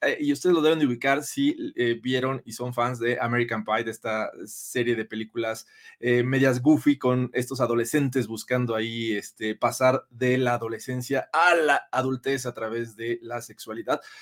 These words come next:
¿Recuerdan American Pie? Bueno, pues Stifler, el que hizo Stifler, que se llama Sean William Scott, es el protagonista de esta película llamada Goon.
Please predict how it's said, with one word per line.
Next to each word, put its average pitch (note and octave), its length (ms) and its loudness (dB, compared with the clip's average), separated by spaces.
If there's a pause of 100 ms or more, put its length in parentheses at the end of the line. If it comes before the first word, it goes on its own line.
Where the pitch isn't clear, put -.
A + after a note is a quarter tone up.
(220)
¿Recuerdan C4 340 6
American F#3 380 2
Pie? D3 180 4
Bueno, A3+ 320 -2
pues - 320 -10
Stifler, A#3+ 600 4 (180)
el C3+ 160 -2
que D#3 100 -2
hizo A#3+ 400 0
Stifler, B2+ 540 -2
que A2 120 -6
se A2 160 -8
llama A#2+ 280 0
Sean C3 300 -2
William B2 320 2
Scott, E3+ 440 0 (100)
es F3+ 440 2
el C#3+ 180 0
protagonista A#2+ 680 -4
de G#2+ 100 -4
esta G#2 200 -8
película A2+ 520 -4 (360)
llamada B2+ 360 2
Goon. C#3 380 2